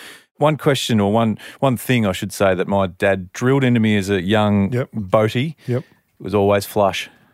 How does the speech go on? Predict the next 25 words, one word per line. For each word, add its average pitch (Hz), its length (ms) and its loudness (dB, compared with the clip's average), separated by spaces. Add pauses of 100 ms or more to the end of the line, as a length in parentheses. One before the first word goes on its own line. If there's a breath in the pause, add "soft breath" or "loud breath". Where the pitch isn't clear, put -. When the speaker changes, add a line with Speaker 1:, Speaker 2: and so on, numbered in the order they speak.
(360 soft breath)
Speaker 2:
Always 131 520 2
Speaker 1:
Always 135 300 0
Speaker 2:
flush. 107 580 0
Speaker 1:
flush. - 40 -20 (1080 loud breath)
Speaker 2:
It's 180 220 -2
a, 208 120 4 (120)
yeah, 185 280 4
it's - 120 -4
an 208 80 0
interesting 175 440 0
one. 160 280 2
Um, 170 300 2
this 185 180 0
obviously 147 580 2
is 123 180 -2
the 143 120 2
idea 131 500 2
of, 117 160 -4
uh, 131 200 2
when 147 160 2
you 147 160 0
get 156 340 0
home, 147 400 0
you, 123 300 -2
um, 127 360 -2